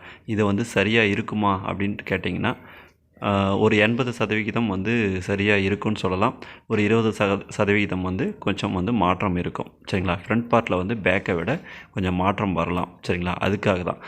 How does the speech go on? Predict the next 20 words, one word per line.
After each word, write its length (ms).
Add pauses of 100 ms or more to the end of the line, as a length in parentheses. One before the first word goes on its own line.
(140)
அந்த 180
மாற்றத்தை 460
நீங்க 280
தெளிவா 420
உணரணுங்கிறதுக்காக 1000
தான் 220 (440)
பேக்கை 340
மார்க் 320
பண்ணிட்டு, 360 (180)
இப்போ 200
வந்து 180
ஃப்ரண்ட்டை 400
நான் 260
மார்க் 300
பண்ணி 160
கட் 240
பண்ணி 160
காட்ட 260
போறேன். 320
சரிங்களா? 380